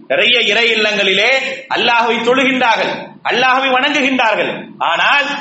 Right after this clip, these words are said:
அந்த வணக்கம் என்பது அல்லாஹ்வுடைய தூதர் காட்டித் தந்த அடிப்படையில் இருக்கின்றதா, தொழுகை அந்த அடிப்படையிலே நடக்கின்றதா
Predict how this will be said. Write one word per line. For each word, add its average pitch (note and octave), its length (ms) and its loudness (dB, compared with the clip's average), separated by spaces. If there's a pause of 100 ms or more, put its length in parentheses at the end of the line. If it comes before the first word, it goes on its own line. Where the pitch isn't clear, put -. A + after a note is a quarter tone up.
அந்த F3 200 -2
வணக்கம் C4 460 0
என்பது F#3+ 340 0 (460)
அல்லாஹ்வுடைய F#3+ 580 0
தூதர் A3 280 -2
காட்டித் G3+ 340 -2
தந்த F3 200 -2
அடிப்படையில் D#3+ 480 -2
இருக்கின்றதா, C3 480 -2 (480)
தொழுகை B3+ 340 2
அந்த G#3+ 220 2
அடிப்படையிலே A3+ 580 0
நடக்கின்றதா F#3+ 640 0